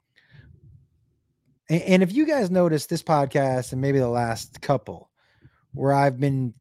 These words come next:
complimenting myself a little more, um, a request to answer the phone next time.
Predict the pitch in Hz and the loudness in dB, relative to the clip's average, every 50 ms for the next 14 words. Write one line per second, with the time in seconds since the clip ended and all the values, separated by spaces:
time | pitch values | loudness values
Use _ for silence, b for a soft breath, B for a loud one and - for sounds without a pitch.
0 | _ _ _ - - 165 160 147 160 156 147 147 147 147 139 - 147 143 143 139 | _ _ _ -4 -2 0 0 0 0 0 0 0 0 -2 -2 -4 -6 -4 -4 -4
1 | 143 - - 147 143 135 135 135 139 135 135 135 135 135 135 135 135 139 135 - | -4 -2 0 0 0 0 0 -2 0 0 0 0 -2 -2 -2 -2 -4 -6 -8 -12
2 | _ _ _ _ _ _ _ _ _ _ _ _ _ _ _ _ _ _ _ _ | _ _ _ _ _ _ _ _ _ _ _ _ _ _ _ _ _ _ _ _
3 | _ _ - - _ _ - - _ _ _ _ _ _ - 151 151 147 143 139 | _ _ -20 -20 _ _ -20 -20 _ _ _ _ _ _ 0 0 2 4 4 4
4 | 139 135 135 127 139 139 135 147 143 - - 175 160 - - 143 - 139 143 143 | 2 2 0 -2 -2 0 0 -2 -2 2 0 0 0 0 -4 -6 -4 -2 -2 -2
5 | 135 - 135 120 120 113 - - 135 127 123 123 113 104 92 92 - - - 92 | -2 -4 -4 -4 -4 -6 -6 -6 -4 -2 -2 -2 -4 -6 -8 -12 -16 -18 -18 -20
6 | 85 - - _ | -20 -20 -20 _